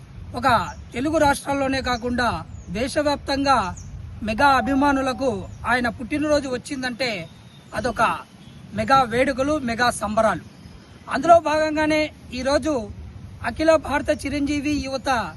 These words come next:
మరియు రాష్ట్ర రామ్ చరణ్ యువశక్తి ఆధ్వర్యంలో అన్నయ్య మెగాస్టార్ చిరంజీవి గారి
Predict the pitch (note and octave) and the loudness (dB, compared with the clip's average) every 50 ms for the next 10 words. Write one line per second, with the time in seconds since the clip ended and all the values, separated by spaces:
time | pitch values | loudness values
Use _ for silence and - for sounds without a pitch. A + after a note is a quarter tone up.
0 | - - - A#3+ B3 C4+ C#4 C4 G#3+ F3+ D#3 - - - - - - - - - | -14 -12 -8 -6 -4 -2 -2 -2 -2 -4 -8 -12 -14 -14 -14 -14 -14 -12 -8 -4
1 | G3+ A3 A#3+ C4+ D4+ - - - C4+ C4+ B3+ C#4 C#4 - - C#4+ C#4 C#4+ C4 A3 | 0 2 4 2 2 0 -2 -4 -2 0 0 0 0 0 -2 -2 -2 -2 -4 -4
2 | B3+ B3+ C4+ A#3+ - C#4 G#3 - B3+ B3 A#3+ G#3 G3+ B3 B3 A#3+ A#3+ A#3 A#3 B3+ | -4 -4 -4 -4 -4 -6 -4 -2 -2 -2 -2 -2 -2 -2 -2 -2 -2 -2 -2 -2
3 | A#3 F#3 D#3+ D3+ - - - - - - - - - - - F#3+ G#3+ C4 C#4+ D#4 | -2 -2 -4 -8 -12 -14 -16 -16 -16 -14 -14 -14 -14 -10 -4 -2 0 2 4 6
4 | E4 E4 E4 D#4 D#4 C#4 B3 B3+ B3+ D4+ C#4+ - - D#4 D4 - - - C4+ C4+ | 6 8 6 6 4 2 2 2 2 0 0 2 2 0 0 0 -2 -4 -4 -2
5 | C#4 C#4+ C#4+ D4 D4 C4+ C4+ C4 C4 C#4 C4+ G#3+ F3 E3 | 0 0 0 0 0 2 4 4 4 2 0 -4 -6 -8